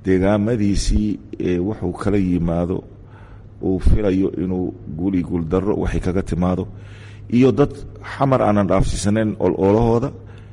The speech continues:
iyo hoteelada, oo ninkii ka qadeeyaba mikrafoon intuu istaago uu nin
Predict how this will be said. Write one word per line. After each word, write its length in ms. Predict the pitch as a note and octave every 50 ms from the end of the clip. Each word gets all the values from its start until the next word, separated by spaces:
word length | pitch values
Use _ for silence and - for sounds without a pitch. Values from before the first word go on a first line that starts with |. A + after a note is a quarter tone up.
| - - - - -
iyo 320 | G#2+ A2+ A2+ B2 C#3 F3 E3 - G#2 - -
hoteelada, 600 | - F2 F#2 - - A2 G#2 G2+ G2+ F#2+ F2 - - - - - - - - - - - - - -
oo 160 | - A2+ A#2+ A#2+
ninkii 300 | C#3 D#3 D3 - D3 -
ka 140 | - E3
qadeeyaba 540 | D#3+ - C3+ A#2+ A2+ B2 B2 C3 C3+ C3 C#3 A2
mikrafoon 720 | A2 G#2+ G#2 F#2 G2+ F#2+ F#2 - G2+ A2 A2 A#2+ C3+ C3+ - - - - - - - - - - - - - - - - - A2
intuu 280 | A2 G2+ - D3 D3 -
istaago 540 | G2+ - - - - F#2+ F#2+ G2 G2+ G#2 A2+
uu 200 | - - G2+ G2
nin 300 | F#2+ G2 G2 G#2 A#2 C3+